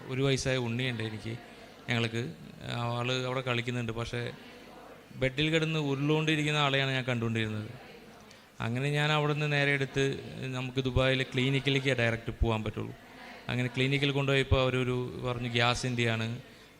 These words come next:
അങ്ങനെ ഒരു പെയിൻ കില്ലർ ഇഞ്ചക്ഷൻ തന്ന് ഞങ്ങളെ തിരിച്ചുവിടുകയുണ്ടായി. അങ്ങനെ ആ പെയിൻ കില്ലറിൻ്റെ ഇഞ്ചക്ഷൻ്റെ ആ ഒരു എഫക്റ്റ് കഴിഞ്ഞ്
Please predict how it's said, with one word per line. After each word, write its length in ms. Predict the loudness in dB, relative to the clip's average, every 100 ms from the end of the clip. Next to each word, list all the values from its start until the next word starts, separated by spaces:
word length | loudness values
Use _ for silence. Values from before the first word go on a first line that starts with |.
| -4
അങ്ങനെ 220 | -2 0
ഒരു 140 | 6 12
പെയിൻ 200 | 12 10 2
കില്ലർ 240 | 2 2 2 0 -2
ഇഞ്ചക്ഷൻ 600 | 0 2 2 0 0 0
തന്ന് 160 | 0
ഞങ്ങളെ 380 | 0 0 -2 -4 -4
തിരിച്ചുവിടുകയുണ്ടായി. 680 | -6 -2 -2 -2 -2 -4 -6 -8 -16 -20 -20 -20 -20 -8
അങ്ങനെ 260 | -2 0 2
ആ 60 | 6
പെയിൻ 300 | 10 10 8
കില്ലറിൻ്റെ 440 | 4 4 4 2
ഇഞ്ചക്ഷൻ്റെ 840 | 2 2 0 0 -2 0 0 -2 -2
ആ 100 | 0
ഒരു 220 | 2 2
എഫക്റ്റ് 380 | 0 -2 -2 0
കഴിഞ്ഞ് 500 | 2 2 2 -2 -4